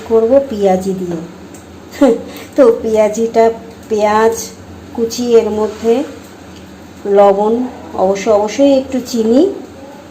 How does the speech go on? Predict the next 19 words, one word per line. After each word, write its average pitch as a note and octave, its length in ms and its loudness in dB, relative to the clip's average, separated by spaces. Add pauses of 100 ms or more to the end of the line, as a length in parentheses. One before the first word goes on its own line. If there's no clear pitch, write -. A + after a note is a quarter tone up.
(280)
আর G3 220 0
হচ্ছে G3+ 320 -2 (1080)
বেসন G3+ 460 4
দিয়ে A3+ 220 2
মেখে A3+ 340 2
নিয়েছি, F#3 380 2
একটু F#3+ 180 -6
হলুদ G3+ 280 2
দিয়েছি। F#3 300 -2 (1040)
তো G3 100 0 (420)
এই G3 100 0
যে G3 140 0
তেল F#3+ 260 0
গরম G3 300 2
হচ্ছে, A3 260 -2 (180)
একদিকে F#3 320 -2
চা F#3+ 220 -4
বসিয়ে F#3+ 340 -4
দিয়েছি, G3+ 320 -6